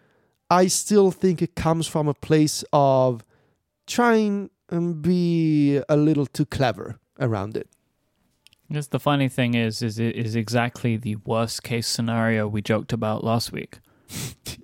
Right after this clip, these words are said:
Speaker 2: A
Speaker 1: Yes.
Speaker 2: Siri trying to learn.
Speaker 1: <laughs> Yes. We literally said, "Oh, but Apple will, will spin it and they will frame it as, 'No, Siri is trying to be intelligent and le-,'"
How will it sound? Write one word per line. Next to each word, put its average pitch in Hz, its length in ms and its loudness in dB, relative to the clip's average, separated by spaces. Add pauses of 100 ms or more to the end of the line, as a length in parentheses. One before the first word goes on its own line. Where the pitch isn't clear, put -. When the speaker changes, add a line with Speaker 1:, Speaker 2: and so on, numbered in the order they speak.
(220)
Speaker 2:
A 123 60 4
Speaker 1:
Yes. 131 120 2
Speaker 2:
Siri 110 320 2
trying 104 440 0
to 104 100 -4
learn. 101 420 0 (160)
Speaker 1:
<laughs> - 160 -12
Yes. 151 640 0 (340)
We 170 240 6
literally 190 480 4
said, 175 340 4
"Oh, 208 180 6
but 151 200 2
Apple 190 320 4
will, 175 320 4
will 160 240 4
spin 214 400 4
it 143 220 2
and 143 200 2
they 147 60 8
will 147 220 4
frame 202 340 2
it 170 180 2
as, 143 420 4
'No, 269 440 4
Siri 254 320 2
is 226 100 0
trying 220 280 2
to 202 80 -4
be 208 180 0
intelligent 202 600 2
and 175 160 2
le-,'" 185 100 4